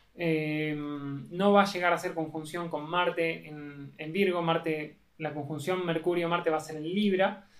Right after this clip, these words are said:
Eh, así que va a ser, va a ser más adelante. Pero bueno, por ahora Mercurio en Virgo, que Mercurio rige a Virgo,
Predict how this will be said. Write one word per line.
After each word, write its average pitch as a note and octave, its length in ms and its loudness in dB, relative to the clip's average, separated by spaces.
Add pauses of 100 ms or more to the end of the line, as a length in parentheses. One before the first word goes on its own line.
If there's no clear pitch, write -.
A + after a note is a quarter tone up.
(400)
Eh, D3+ 380 -4
así C#3 180 -10
que D#3 60 -2
va D3 80 -2
a D3 40 -6
ser, D3+ 180 -4
va D3 300 -2
a - 20 -2
ser D#3 160 -6
más E3 200 -2
adelante. G#3 360 2
Pero F#3 160 2
bueno, D3+ 400 0
por E3 120 2
ahora G3+ 440 6
Mercurio F#3 560 2
en G3+ 80 0
Virgo, G3+ 480 2 (100)
que D#3+ 200 2
Mercurio E3 460 0
rige G3+ 380 0
a D#3 80 4
Virgo, F3 500 0